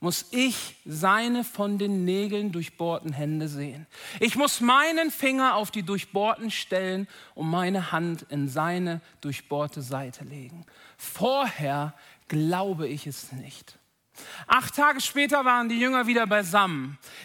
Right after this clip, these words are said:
Diesmal war auch Thomas dabei. Und mit einem Mal kam Jesus, obwohl die Türen verschlossen waren, zu ihnen herein. Er trat in ihre Mitte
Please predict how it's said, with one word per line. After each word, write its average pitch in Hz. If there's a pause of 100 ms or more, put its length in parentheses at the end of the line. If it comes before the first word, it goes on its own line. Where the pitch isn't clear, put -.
Diesmal 262
war 254
auch 220
Thomas 254
dabei. 139 (100)
Und 175
mit 208
einem 277
Mal 262
kam 240
Jesus, 214 (240)
obwohl 190
die 220
Türen 269
verschlossen 196
waren, 196 (260)
zu 220
ihnen 185
herein. 139 (240)
Er 208
trat 311
in 311
ihre 311
Mitte 247